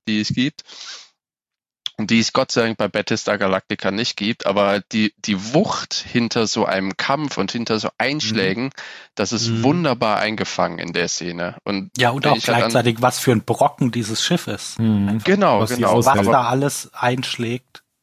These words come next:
Speaker 1: Aber halt so, sowas wie eben diese, dieser räudige Kampf am Ende von Episode neun, der, der hatte für mich überhaupt nicht so ein Gefühl oder auch einige der Star Trek Kämpfe. Ähm, und
Speaker 4: Ah,
Speaker 1: das,
Speaker 4: da
Speaker 1: finde
Speaker 4: guck
Speaker 1: ich,
Speaker 4: dir mal
Speaker 1: fand
Speaker 4: der
Speaker 1: ich
Speaker 4: Zorn des
Speaker 1: grandios.
Speaker 4: Khan an.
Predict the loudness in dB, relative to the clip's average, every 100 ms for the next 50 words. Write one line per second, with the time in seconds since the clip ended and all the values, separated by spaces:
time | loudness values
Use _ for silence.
0 | _ _ _ _ _ _ _ 0 4 4
1 | 2 2 2 2 2 2 0 0 0 0
2 | 0 0 0 -2 -2 2 0 0 -4 -4
3 | 0 0 -2 _ -20 -4 -2 0 0 2
4 | 2 2 -2 -2 -2 -4 -8 -4 -4 -2
5 | 0 0 0 0 0 -2 -4 -2 0 0
6 | 2 4 4 2 -2 -6 -12 -18 _ -2
7 | 2 2 0 -4 0 2 0 -2 0 0
8 | -2 0 2 2 -2 -2 -4 -4 -4 -2
9 | 0 0 2 2 2 0 0 0 0 0
10 | 0 0 -2 0 -4 -4 -10 -4 -4 -4
11 | -6 -6 -6 _ _ _ _ _ _ _
12 | _ _ _ -4 -4 -4 -12 _ _ _
13 | _ _ -10 -6 0 0 0 -4 -4 -2
14 | 0 2 2 2 2 2 0 0 0 2
15 | -2 -4 -4 -2 -4 -6 -8